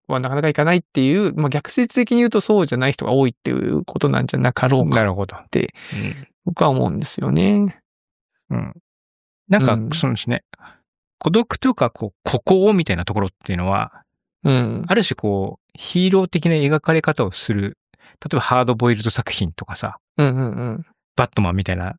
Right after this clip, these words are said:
Speaker 2: 作品とかさ、
Speaker 1: うんうんうんうん。
Speaker 2: ああいうこう一人のこう、一人のヒーローとかさ、
Speaker 1: うん。
Speaker 2: そういうものだったりとかさ、割とこう、孤高の存在とかっていうのは、強い人間としてこう、描かれてるけど、まあ、逆にそういうその呪いというかさ、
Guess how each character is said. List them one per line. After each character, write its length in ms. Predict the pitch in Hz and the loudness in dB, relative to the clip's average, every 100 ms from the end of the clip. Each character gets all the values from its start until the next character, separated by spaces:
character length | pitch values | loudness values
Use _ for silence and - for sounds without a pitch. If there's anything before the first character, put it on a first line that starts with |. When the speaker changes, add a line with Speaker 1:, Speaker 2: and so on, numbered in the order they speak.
| _ | _
Speaker 2:
作 240 | - 107 - | -4 -4 0
品 140 | 104 | -2
と 80 | - | -2
か 100 | 101 | -4
さ、 260 | - 104 - _ - | -4 -6 -10 _ 0
Speaker 1:
う 60 | |
ん 20 | 139 | 2
う 40 | |
ん 40 | |
う 100 | 120 | 2
ん 160 | 123 113 | -2 -2
う 40 | 123 | 0
ん。 40 | |
Speaker 2:
あ 20 | |
あ 40 | 107 | 0
い 20 | |
う 40 | 95 | 0
こ 80 | |
う 40 | 123 | -2
一 180 | 110 123 | 0 2
人 140 | 117 | 2
の 140 | 98 | 0
こ 200 | - 120 - | 0 -2 -2
う、 40 | - _ _ | -10 _ _
一 180 | - 139 | -2 0
人 140 | 98 | 2
の 160 | 87 - _ - | -2 -4 _ 0
ヒ 200 | 110 95 | 2 2
ー 40 | |
ロ 80 | 82 | -2
ー 60 | |
と 80 | - | -6
か 100 | - | -10
さ、 220 | - 98 _ _ _ _ - | -8 -10 _ _ _ _ 0
Speaker 1:
う 60 | |
ん。 260 | 135 117 147 - - | 0 0 -6 -12 -10
Speaker 2:
そ 160 | - 117 | 0 4
う 40 | |
い 80 | 110 | 4
う 60 | |
も 120 | 104 107 | 4 2
の 60 | |
だ 60 | 90 | 0
っ 40 | |
た 120 | - | -4
り 40 | 85 | -10
と 80 | - | -10
か 100 | 95 | -10
さ、 220 | 107 - _ - | -12 -14 _ -4
割 140 | 143 | -2
と 60 | 147 | 0
こ 120 | 123 | -4
う、 60 | - | -4
孤 160 | - | -4
高 220 | - 147 | 2 4
の 100 | 143 | 4
存 240 | 135 135 127 | 4 2 2
在 200 | 131 127 | 2 0
と 100 | 127 | -2
か 100 | 104 | -6
っ 60 | _ _ | _ _
て 80 | 101 | -10
い 220 | 90 104 | -6 -4
う 40 | 98 | -4
の 100 | 95 | -4
は、 260 | 98 143 _ - - | -6 -8 _ -20 -8
強 280 | - 190 214 | 2 4 4
い 100 | 110 | 4
人 280 | 104 107 | 2 2
間 160 | 101 101 | 2 0
と 100 | - | -2
し 60 | - | -6
て 100 | - | -4
こ 280 | 101 98 147 | -4 -4 -2
う、 40 | |
描 200 | 120 120 | 0 0
か 140 | - | 0
れ 60 | 113 | -4
て 140 | - | -4
る 60 | - | -18
け 100 | - | -12
ど、 260 | 104 95 - _ _ - | -8 -10 -12 _ _ -6
ま 60 | 110 | -2
あ、 20 | |
逆 180 | 139 214 | 0 0
に 60 | |
そ 160 | - 196 | 0 2
う 100 | 190 | 4
い 140 | 185 | 2
う 40 | 156 | -2
そ 160 | 170 | -2
の 160 | 156 139 | 0 2
呪 280 | 117 123 151 | 4 4 4
い 60 | |
と 100 | 151 | 4
い 60 | 135 | 2
う 60 | |
か 120 | 110 - | 0 -6
さ、 200 | - | -14